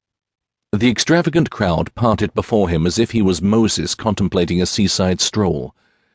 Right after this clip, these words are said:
He felt hundreds of eyes burning into his back. As an acknowledged arbiter of fashion, he was accustomed to attention. Tonight,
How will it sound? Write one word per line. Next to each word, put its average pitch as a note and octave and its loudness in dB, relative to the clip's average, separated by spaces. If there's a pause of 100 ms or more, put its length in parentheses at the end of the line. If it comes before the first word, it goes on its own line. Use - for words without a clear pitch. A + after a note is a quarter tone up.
(640)
He A#2+ 0
felt G2+ 0
hundreds G2 2
of F#2+ 0
eyes E2+ 0
burning G2 2
into F2 0
his E2+ -2
back. D2+ -4 (1160)
As A2+ 2
an G#2 2
acknowledged A#2+ 2
arbiter F#2+ 2
of F2 -2
fashion, A2 0 (220)
he B2 0
was G2+ 2
accustomed G2+ -2
to F#2+ -2
attention. G2 -2 (840)
Tonight, A#2+ 0